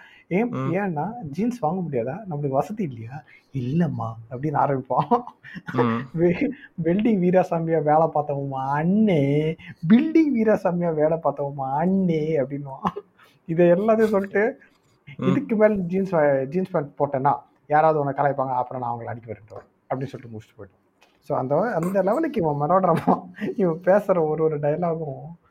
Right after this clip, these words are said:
Speaker 1: it's like ve-, he is trying very hard to be a melodramatic தனுஷ்.
Speaker 2: இல்ல, அவ்வளோ மெலோட்ராமா பண்ண மாதிரிலாம் தெரியலையே. நீ கொஞ்சம் ஓவராவே அவனை கலாய்க்கிற.
Speaker 1: ஏய், நான் அவனை ப-, நீ அவன் பண்ண மெலோட்ராமா மாதிரி நான் பண்றேன். எப்படி? மெட்டாவா?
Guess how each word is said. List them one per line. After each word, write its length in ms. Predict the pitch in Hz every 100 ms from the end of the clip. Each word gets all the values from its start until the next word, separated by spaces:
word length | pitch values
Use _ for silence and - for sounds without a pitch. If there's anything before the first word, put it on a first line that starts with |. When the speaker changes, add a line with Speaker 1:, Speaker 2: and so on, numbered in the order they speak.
| _ _ -
Speaker 1:
it's 180 | 220 233
like 140 | 185
ve-, 140 | 185 -
he 100 | 185
is 80 | 180 -
trying 280 | 233 311 180
very 160 | 185
hard 300 | 247 - 196 202
to 80 | 180
be 140 | 175
a 40 | 160
melodramatic 640 | 135 160 165 156 151 147 123
தனுஷ். 460 | 113 120 - - _
Speaker 2:
இல்ல, 600 | 147 165 190 202 208 202 - 113 107
அவ்வளோ 760 | 123 156 175 233 269 254 240 220
மெலோட்ராமா 680 | 202 196 196 190 175 180 165
பண்ண 240 | 143 139
மாதிரிலாம் 460 | 139 135 131 127 107 -
தெரியலையே. 500 | 101 104 98 95 95
நீ 220 | 120 151
கொஞ்சம் 240 | 151 135
ஓவராவே 580 | 113 113 135 151 147 135
அவனை 220 | 135 107
கலாய்க்கிற. 680 | 98 98 98 101 98 101 -
Speaker 1:
ஏய், 200 | 330 196 - - _ _ 247 170
நான் 300 | 139 151 175
அவனை 180 | 170 185
ப-, 300 | 180 190 185 170
நீ 120 | 147
அவன் 280 | 151 147 165
பண்ண 240 | 185 190
மெலோட்ராமா 420 | 185 185 180 165
மாதிரி 220 | 165 190 190
நான் 160 | 147
பண்றேன். 340 | 143 139 113 -
எப்படி? 400 | 127 120 117 - _ _ _ _ -
மெட்டாவா? 460 | 131 135 185 175 147